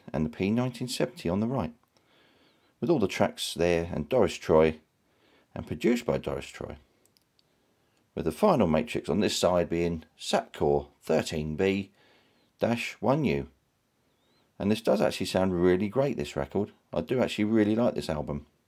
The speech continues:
So my next copy then of the Doris Troy album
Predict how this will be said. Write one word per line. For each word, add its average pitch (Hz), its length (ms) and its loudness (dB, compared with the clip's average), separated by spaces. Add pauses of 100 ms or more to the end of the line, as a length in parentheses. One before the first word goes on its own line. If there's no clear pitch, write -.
(2000)
So 240 140 4
my 254 120 8
next 294 240 4
copy 190 320 4
then 123 240 10
of 113 80 6
the 120 80 4
Doris 240 360 10
Troy 104 380 6
album 117 520 8